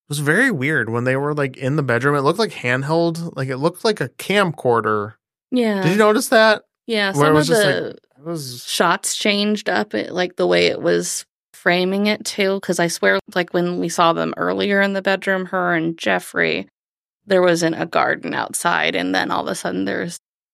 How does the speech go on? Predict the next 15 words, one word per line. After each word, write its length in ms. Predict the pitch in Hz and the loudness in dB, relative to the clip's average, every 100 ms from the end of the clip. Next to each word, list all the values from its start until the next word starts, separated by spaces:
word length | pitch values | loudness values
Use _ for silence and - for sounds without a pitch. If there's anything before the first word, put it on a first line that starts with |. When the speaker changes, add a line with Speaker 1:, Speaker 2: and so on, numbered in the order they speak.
| _ | _
Speaker 1:
There 100 | 190 | 2
Speaker 2:
like, 120 | 277 | 4
Speaker 1:
was 100 | 320 | 4
a 20 | 180 | 4
Speaker 2:
this 100 | 139 | 4
open 240 | 196 214 | 4 4
Speaker 1:
window. 260 | 185 101 107 | 4 4 2
Speaker 2:
patio 680 | 104 165 180 170 156 156 | 2 2 2 2 2 0
to 360 | 165 - 175 160 | -4 -6 -2 0
a 60 | 151 | 2
garden. 600 | 156 160 147 - 185 185 | 2 2 -2 -8 -8 -2
Speaker 1:
Yeah, 240 | 123 113 | 2 4
I 20 | 117 | 4
don't 160 | 113 | 2
know. 320 | 107 107 107 | 0 -2 -4